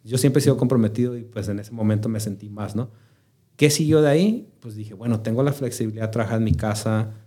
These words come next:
puedo seguir haciendo lo que hago, lo que me gusta". Genero ingresos, yo manejo mi agenda y todo, y empiezo a buscar otras oportunidades dentro de lo que yo puedo abarcar. Entonces empiezo a buscar oportunidades con amigos, contactos.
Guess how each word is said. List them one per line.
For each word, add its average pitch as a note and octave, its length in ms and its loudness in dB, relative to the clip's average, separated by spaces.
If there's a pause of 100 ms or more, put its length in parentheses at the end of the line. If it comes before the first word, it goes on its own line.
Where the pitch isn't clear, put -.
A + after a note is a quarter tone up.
(180)
puedo A2 200 2
seguir G#2+ 260 2
haciendo G#2+ 340 0
lo G#2 100 0
que G#2 160 -6
hago, G#2+ 240 0
lo G#2 140 0
que G#2 100 -10
me G2+ 100 -10
gusta". A#2+ 500 -6 (340)
Genero G#2 320 0
ingresos, A2 760 0
yo G#2+ 280 -12
manejo G#2+ 480 0
mi A2 320 -2
agenda G#2+ 480 0
y G#2 60 2
todo, A#2 360 -2 (460)
y A#2+ 140 -6
empiezo A2 420 -2
a A#2+ 40 4
buscar G#2 540 2
otras A2 320 2
oportunidades G2+ 840 -14 (160)
dentro B2 500 0
de A#2 60 2
lo A2 140 0
que G#2+ 100 -2
yo G2+ 120 -2
puedo G#2 200 -8
abarcar. F#2 500 -8 (560)
Entonces G#2+ 380 -12
empiezo G#2+ 300 -12
a - 20 0
buscar G#2+ 300 -2
oportunidades A#2+ 640 -2
con A#2+ 160 -2
amigos, D#3+ 440 0
contactos. D3+ 680 -6